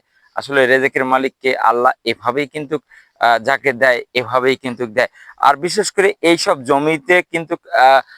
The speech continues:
আগের তুলনামূলক এসব জমির কিন্তু এক বিঘে জমি যদি খা-, শোধ, আহ, অর্থাৎ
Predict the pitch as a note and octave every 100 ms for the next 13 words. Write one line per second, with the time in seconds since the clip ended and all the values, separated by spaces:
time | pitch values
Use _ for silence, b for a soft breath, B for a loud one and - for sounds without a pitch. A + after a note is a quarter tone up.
0 | B B - B2+ D3 C#3+ - D#3+ F3+ F#3
1 | F3+ F3 F3 E3 E3+ B2+ A#2 C#3 D3+ C#3+
2 | D#3+ D3+ D#3+ B2 B2+ B2 C#3 C#3 D3 A#2+
3 | C3 C#3 C#3 C3+ D3 C#3 - B2 B2+ B2
4 | A#2+ - C3+ _ B B B - A#2 -
5 | - C#3+ -